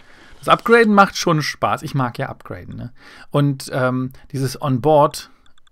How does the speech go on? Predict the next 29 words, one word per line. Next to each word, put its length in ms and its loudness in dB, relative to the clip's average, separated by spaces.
ist 140 -10
gar 100 -2
nicht 100 0
mal 120 0
so 60 -6
schlimm, 460 -4
weil 340 2
ich 100 -12
hab 120 -12
gemerkt, 380 -6
wie 60 -8
schn-, 240 -12
wie 100 -12
wichtig 240 -10
das 140 -10
ist. 180 -8
Daher 560 2
machen 220 -8
wir 60 -8
das, 540 0
das, 440 0
das, 300 -2
das, 380 -4
das, 400 -4
das 360 -4
und, 320 -8
ähm, 380 -10
das 160 -6
war's. 280 -10